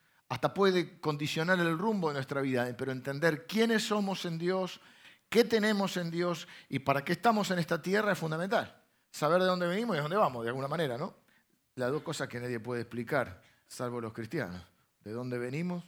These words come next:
y a dónde vamos. Y dice el versículo tres del capítulo uno, "Bendito sea el Dios y Padre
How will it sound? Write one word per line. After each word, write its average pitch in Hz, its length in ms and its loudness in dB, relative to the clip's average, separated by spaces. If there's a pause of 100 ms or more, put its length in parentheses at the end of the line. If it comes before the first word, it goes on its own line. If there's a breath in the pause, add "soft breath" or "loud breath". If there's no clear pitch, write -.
(120)
y 101 100 -12
a 95 40 -10
dónde 98 220 -8
vamos. 85 300 -14 (2750 soft breath)
Y 175 80 -2
dice 214 600 8 (480)
el 156 100 2
versículo 165 800 6
tres 202 180 6
del 175 100 2
capítulo 160 380 4
uno, 143 120 4
"Bendito 208 520 4
sea 226 280 4
el 180 120 2
Dios 233 340 6
y 196 60 0
Padre 160 640 10